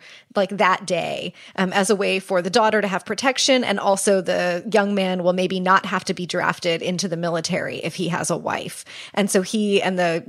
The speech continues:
young woman find themselves together trying, like, over the course of twenty-four hours, trying to figure out if they can marry each other. Can you reach for something that looks like love or comfort or companionship, um, or, you know, even just physical,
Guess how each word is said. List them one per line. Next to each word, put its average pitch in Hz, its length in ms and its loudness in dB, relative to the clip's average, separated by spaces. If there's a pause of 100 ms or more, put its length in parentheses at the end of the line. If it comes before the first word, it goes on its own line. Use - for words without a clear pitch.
young 196 200 2
woman 185 280 0
find 190 320 2
themselves 175 480 2
together 170 480 2
trying, 208 480 0
like, 190 160 0
over 220 200 4
the 202 80 0
course 214 280 0
of 185 100 -6
twenty-four 170 480 -4
hours, 151 500 -4 (300)
trying 202 400 2
to 208 80 -4
figure 190 400 0
out 175 400 2
if - 220 0
they 202 100 4
can 196 220 -2
marry 196 260 0
each 202 240 -4
other. 196 420 2
Can 202 220 -2
you 202 160 -2
reach 226 300 -2
for 220 120 2
something 202 520 0
that 170 160 -2
looks 175 260 -4
like 180 180 2
love 170 380 2
or - 140 -4
comfort - 440 -2
or 160 60 -2
companionship, 170 1000 -2 (360)
um, 185 220 -2
or, 185 360 2 (560)
you 214 60 4
know, 208 140 6
even 214 260 2
just 196 200 -2
physical, 180 760 2